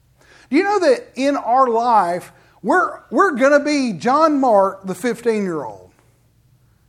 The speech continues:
Do you know that when I first started going into the ministry, you can ask my wife, you know,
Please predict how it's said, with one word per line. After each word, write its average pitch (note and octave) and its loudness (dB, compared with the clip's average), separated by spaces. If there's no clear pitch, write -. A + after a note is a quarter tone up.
Do G#3 -2
you D4+ 2
know D4 4
that G#3 2
when G#3+ -4
I D#4 2
first B3+ -2
started A#3 0
going A#3 0
into A3+ -6
the G#3+ -8
ministry, A3+ -4
you A#3+ -4
can D4 -4
ask G#3+ -4
my B3+ 2
wife, C4 -2
you B3+ -4
know, A#3+ 0